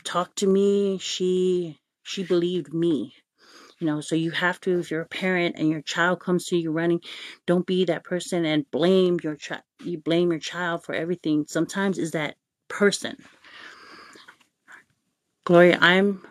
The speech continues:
glad you mentioned the different generation. The way I was disciplined, it doesn't work for my kids since they grew up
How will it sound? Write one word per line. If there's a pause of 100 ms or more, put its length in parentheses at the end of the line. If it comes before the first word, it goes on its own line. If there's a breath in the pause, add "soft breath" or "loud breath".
(220 loud breath)
glad
you
mentioned
the
different
generation.
The
way
I
was
disciplined, (480 loud breath)
it
doesn't
work
for
my
kids
since
they
grew
up